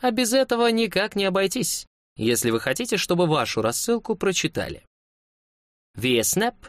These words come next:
предоставляет платформу, чтобы быстро записывать и прикреплять видеосообщения к письмам,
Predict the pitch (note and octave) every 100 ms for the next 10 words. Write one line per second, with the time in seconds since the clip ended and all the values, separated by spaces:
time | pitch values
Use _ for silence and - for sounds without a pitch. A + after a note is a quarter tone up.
0 | _ _ - E3 F3 F3 F#3 G3 B3+ -
1 | A3 G#3+ - F#3 G#3+ A3+ - G3 F3+ D#3
2 | A#3+ - A#3 G3 F#3+ D#3+ D#3 F3+ F3+ -
3 | D3+ - C3 - B2 B2 A#2 A#2 A2 A2
4 | G2 G#2+ F#2+ - G#2 G2+ G2 - G#2 F#2+
5 | C#3+ G3 A3+